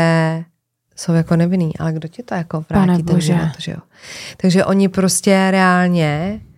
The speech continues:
Speaker 1: už měli jako tu pověst pošramecenou a já se teda musím přiznat, že já to vidím na toho policajta.
Speaker 2: Já si spíš říkám, proč by to dělal, víš?
Speaker 1: A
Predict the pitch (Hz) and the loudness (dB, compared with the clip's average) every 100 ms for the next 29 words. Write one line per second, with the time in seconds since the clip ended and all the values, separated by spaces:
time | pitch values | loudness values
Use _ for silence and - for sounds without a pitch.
0 | _ _ _ - - 180 - 202 190 185 | _ _ _ -20 -8 -6 0 2 4 4
1 | 185 180 190 185 180 170 180 180 175 - | 2 -2 -4 -4 -4 0 -2 -2 -8 0
2 | 190 180 175 190 175 180 185 180 170 165 | 2 2 2 0 2 2 2 2 2 0
3 | 180 185 190 190 175 196 202 - 175 156 | 0 0 2 0 0 -2 -2 -2 -2 -2
4 | - 180 - _ _ _ - - _ 190 | -4 -8 -14 _ _ _ -20 -20 _ 0
5 | 170 190 180 175 175 165 160 160 165 _ | 2 4 4 4 2 2 0 -2 -8 _
6 | _ _ _ _ 180 165 151 156 151 156 | _ _ _ _ 2 2 2 -2 -4 -2
7 | 151 165 156 160 180 147 139 127 _ _ | -2 -4 -4 -6 -6 -8 -10 -16 _ _
8 | - - - - 170 175 - 180 165 156 | -14 -14 -12 -4 -2 -2 -4 -4 -4 -6
9 | 175 180 175 165 175 175 160 202 220 165 | -6 -6 -6 -6 -4 0 2 4 2 0
10 | 156 - - - _ _ _ _ _ _ | -2 -6 -12 -16 _ _ _ _ _ _
11 | _ _ _ _ _ _ _ - - | _ _ _ _ _ _ _ -16 -6